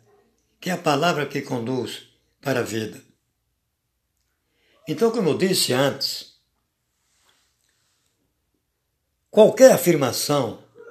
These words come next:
de amor a Deus e, e esse, e desprezar,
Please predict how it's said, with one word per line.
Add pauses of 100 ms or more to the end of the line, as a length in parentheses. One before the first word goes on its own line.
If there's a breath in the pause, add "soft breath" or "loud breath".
(500)
de
amor
a
Deus (2500)
e,
e
esse,
e
desprezar,